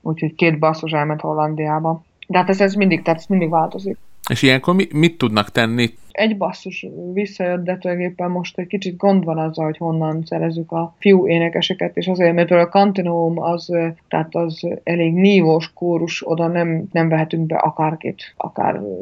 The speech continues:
Speaker 1: ki fiát, <laughs> porját, úgyhogy oda természetesen jó, hogyha valaki tud kottát olvasni, és jó, ha jól tud énekelni is.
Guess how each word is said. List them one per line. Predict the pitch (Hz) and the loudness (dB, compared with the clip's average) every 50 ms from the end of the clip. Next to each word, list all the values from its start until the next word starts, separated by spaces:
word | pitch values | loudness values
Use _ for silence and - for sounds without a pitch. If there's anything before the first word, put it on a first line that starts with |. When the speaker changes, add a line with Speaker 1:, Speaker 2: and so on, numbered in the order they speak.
| - _ | -12 _
Speaker 1:
ki | - - 156 | -10 -10 -8
fiát, | 160 - - 160 160 151 - - - - - _ | -8 -4 -2 0 0 0 0 -4 -8 -12 -18 _
<laughs> | _ - | _ -2
porját, | - 156 160 139 143 160 165 165 160 - | 0 0 2 2 0 0 0 0 -2 -4
úgyhogy | 170 160 - - 156 156 | -4 -6 -4 -2 0 0
oda | 156 156 156 156 160 - - | 0 2 2 0 0 -2 -4
természetesen | - 160 151 151 151 156 - 160 - - 160 - - 160 | -4 -2 -2 -2 -2 -6 -8 -10 -8 -8 -6 -4 0 0
jó, | 156 | 2
hogyha | 156 156 - - 151 | 0 0 0 0 2
valaki | 156 151 151 151 - 160 | 4 4 4 2 0 -4
tud | 160 - 156 - | -6 -6 -10 -6
kottát | - - 156 156 - - 151 147 156 | 0 0 0 0 2 0 0 0 0
olvasni, | 156 156 160 165 160 - 143 | -2 -2 -2 -4 -4 -4 -4
és | 160 160 - | -4 -2 -2
jó, | 156 143 | -2 -2
ha | 156 165 165 - - - | 0 0 -2 -2 -4 -2
jól | 165 165 160 156 160 | -2 0 2 2 0
tud | 160 165 160 | 0 -2 -2
énekelni | 151 143 147 151 160 160 - 143 143 - - | 0 0 0 -2 -2 -2 -2 -2 -2 0 -2
is. | 76 - 196 - - - | -2 0 -2 -2 -4 -6